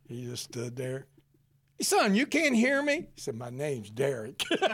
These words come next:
But I thought that was funny. He looked over, he said, and I can't use the words <laughs> he used, but the Dan Tony was the end of it. <laughs> But it, it was a good story, and, uh, he was good for basketball. Tough guy.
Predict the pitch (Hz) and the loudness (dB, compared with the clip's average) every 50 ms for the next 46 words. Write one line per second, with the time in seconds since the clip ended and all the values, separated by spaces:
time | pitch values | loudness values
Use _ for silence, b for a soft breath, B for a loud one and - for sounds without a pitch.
0 | 381 - - 359 - - 330 - 392 302 - 370 359 - 453 359 - - - - | 4 4 4 4 2 2 2 2 2 0 2 0 0 0 0 -2 -2 -4 -10 -8
1 | - - - - - - - - - - - - - B B 214 220 214 185 B | -6 -6 -8 -8 -8 -12 -12 -12 -10 -10 -10 -10 -10 B B -8 -8 -8 -8 B
2 | 202 190 180 180 170 156 - 165 147 135 123 143 139 135 127 - 202 175 160 160 | -2 0 2 2 2 0 0 -2 -2 -2 -2 -2 -4 -4 -2 2 4 4 6 6
3 | 165 208 196 185 180 - - 175 170 165 160 151 131 120 131 - - B B B | 6 6 6 4 4 4 4 4 4 4 4 2 0 0 -2 -2 -4 B B B
4 | B B B B B 147 143 147 139 135 135 - 165 151 139 131 139 143 135 120 | B B B B B -2 0 0 0 0 -2 -2 -2 -2 -4 -6 -6 -6 -6 -6
5 | 143 139 143 165 180 160 131 - - - 240 196 190 147 226 214 - B B B | -6 -6 -4 -2 -2 0 -2 -2 0 0 0 0 0 0 -2 -2 -6 B B B
6 | B B B 175 175 170 175 - 208 156 156 208 208 208 196 175 - 202 196 180 | B B B 0 0 0 0 0 -2 0 2 4 6 6 6 4 4 4 4 4
7 | 165 160 151 151 131 160 170 165 160 156 147 160 160 165 170 - - - - 508 | 4 2 0 0 0 0 2 2 2 2 2 2 2 2 2 0 -2 -2 0 -2
8 | 427 - - - 494 - - - - - - - - - - - - - - 247 | -2 -2 0 0 2 2 2 0 -4 -4 -4 -4 -4 -6 -8 -8 -8 -4 -2 0
9 | 254 202 170 - - 220 - 160 B B B B B B B - 190 170 156 160 | 0 2 0 0 -2 -4 -4 -6 B B B B B B B -2 0 2 2 2
10 | 170 170 170 165 170 180 175 160 156 160 151 151 160 143 160 156 147 - - - | 2 0 0 0 0 0 0 0 -2 -2 -2 -4 -4 -4 -2 -4 -4 -4 -8 -8
11 | - 165 143 139 135 135 131 131 127 123 120 117 110 120 120 117 120 120 120 - | -6 -4 -4 -4 -2 -2 -4 -4 -4 -4 -6 -8 -8 -8 -8 -8 -10 -12 -14 -18
12 | _ _ - 143 135 127 131 135 131 127 120 107 117 143 143 - 143 139 123 131 | _ _ -16 -14 -14 -12 -10 -10 -8 -8 -8 -4 0 0 0 0 -2 -6 -6 -4
13 | 131 127 127 127 - - 131 127 127 131 - - 147 151 151 - - - 120 117 | -4 -4 -4 -6 -8 -10 -8 -6 -6 -6 -4 -2 0 0 0 -2 -4 -8 -10 -8
14 | 117 117 127 | -10 -12 -14